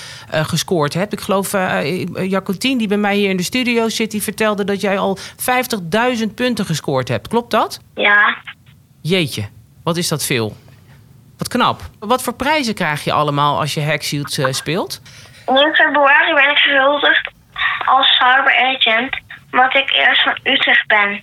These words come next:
Speaker 1: Ja, ben jij de eerste van Utrecht?
Speaker 2: Ja.
Speaker 1: Wauw, ik kan me niet anders voorstellen dat je daar heel erg trots op bent.
Speaker 2: Heel erg trots.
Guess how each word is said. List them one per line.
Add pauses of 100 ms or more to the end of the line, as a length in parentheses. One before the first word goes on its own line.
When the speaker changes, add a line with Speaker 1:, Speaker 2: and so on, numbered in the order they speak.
Speaker 1:
Ja,
ben
jij
de
eerste
van
Utrecht? (140)
Speaker 2:
Ja. (580)
Speaker 1:
Wauw,
ik
kan
me
niet
anders
voorstellen
dat
je
daar
heel
erg
trots
op
bent. (120)
Speaker 2:
Heel
erg
trots.